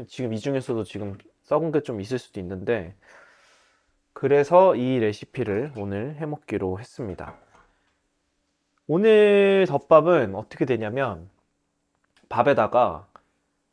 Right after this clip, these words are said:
아보카도랑 나토랑 돼지 껍데기를 올려서 먹는 레시피예요. 굉장히 신선하죠? 그래가지고 이거를 뭐 간장 조금,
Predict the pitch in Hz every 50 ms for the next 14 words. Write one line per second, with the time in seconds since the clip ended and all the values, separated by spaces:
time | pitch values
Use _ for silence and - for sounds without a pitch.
0 | _ _ - 120 127 160 165 165 - 151 131 117 113 117 127 127 110 92 85 92
1 | _ _ 113 120 123 - - _ _ - 160 143 139 151 175 202 220 240 240 -
2 | _ _ _ _ _ _ _ _ _ _ - - 151 165 165 233 - - 190 180
3 | - - 143 120 90 90 80 82 87 _ _ _ _ _ _ _ _ _ _ _
4 | _ _ - 139 139 127 113 92 90 92 - _ _ _ _ _ - 135 139 151
5 | 151 143 143 117 104 110 113 120 123 127 120 107 95 87 - _ _ - 113 117
6 | - - - - - 107 90 85 92 95 85 76 76 - _ _ _ _ _ _
7 | _ _ _ _ _ _ _ _ _ _ _ - 135 131 135 143 143 139 131 -
8 | - 175 175 175 170 139 104 92 110 110 98 78 87 - _ _ _ _ _ _
9 | _ _ _ _ _ _ _ _ _ _ _ _ _ _ _ _ _ - 160 151
10 | 156 151 147 139 151 160 226 240 170 139 156 151 160 226 294 294 - - 123 113
11 | 107 101 95 95 101 - _ _ _ _ _ _ _ _ _ _ _ - - 147
12 | 143 160 165 160 - 247 - _ _ - 294 294 302 285